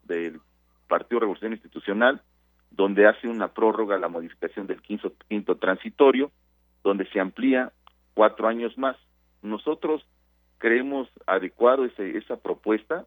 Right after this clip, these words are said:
la vamos a acompañar el día de hoy, y decimos, hasta hoy, chécalo bien, Luis, no se han violentado los derechos humanos de nadie, no hay daño colateral como existía anteriormente.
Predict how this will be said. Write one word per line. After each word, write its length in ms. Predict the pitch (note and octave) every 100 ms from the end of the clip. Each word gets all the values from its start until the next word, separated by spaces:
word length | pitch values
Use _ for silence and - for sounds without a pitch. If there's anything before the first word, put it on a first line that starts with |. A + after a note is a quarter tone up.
| _ -
la 200 | F2 E2
vamos 280 | G#2+ B2+ -
a 40 |
acompañar 640 | F#2+ F2 E2 E2+ F2 G2+ A2
el 120 | F2+
día 200 | F#2+ G2
de 100 | E2
hoy, 220 | E2 C3 - _ _ _ _ _ _ -
y 340 | A2 A2 A2
decimos, 560 | A2 - D#3+ D#3+ C#3 - _ _ _ _ _ -
hasta 380 | G2+ - - A#2
hoy, 260 | D3 F#3 - _ -
chécalo 440 | D3+ - C3 A#2
bien, 280 | A2 A#2 A#2
Luis, 220 | G#2+ A#2 _ _ _ _ _ -
no 260 | A#2+ C#3 D3+
se 80 | D#3+
han 100 | D3
violentado 760 | A#2+ G2+ F#2+ A2 A2 A#2 - -
los 120 | F#2+
derechos 420 | G2 G2+ G#2+ G#2+ G2
humanos 420 | F#2+ F#2+ F#2 -
de 100 | D#2
nadie, 340 | D#2+ D#2 - -
no 120 | A#2+
hay 100 | C#3
daño 340 | C3 C#3+ C#3
colateral 760 | - G2+ F#2 - G2 F#2 A2 G#2+ _ _ _ _ -
como 200 | G#2 G#2
existía 380 | - G2+ - A2+
anteriormente. 760 | G#2+ F#2+ G2 F#2+ F#2+ G#2 A#2+